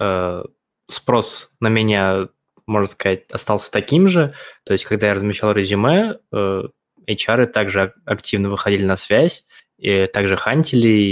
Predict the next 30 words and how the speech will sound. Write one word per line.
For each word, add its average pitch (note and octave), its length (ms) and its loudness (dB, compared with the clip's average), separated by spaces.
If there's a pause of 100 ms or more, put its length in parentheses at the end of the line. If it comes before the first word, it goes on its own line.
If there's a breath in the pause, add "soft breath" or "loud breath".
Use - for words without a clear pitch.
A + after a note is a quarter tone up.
(100)
и G2+ 420 -4 (400)
получается G#2+ 420 2
так, C3 160 0
что, - 200 -6
ну, F#2+ 300 -2
их B2+ 340 -2
компании A#2 540 0
давали G#2 340 2
добро G2+ 360 2
на F#2+ 380 0 (300 loud breath)
привлечение G#2+ 500 0
новых G#2 340 0
людей. G#2 300 2
Получается G#2 480 -2
так, G#2 160 -2
что F#2 400 -2 (180)
в - 220 -20
кризис B2 480 0
эти G#2+ 220 -6
компании G#2+ 540 -2
были G2 260 0
готовы G2+ 680 0
нанимать G2+ 680 -2 (340)
новых G2+ 340 0
людей G#2 400 2
и F#2+ 320 -4 (340)
тратить G2+ 320 -2
на G2+ 40 -2
них G2 180 0
деньги. F#2+ 360 -2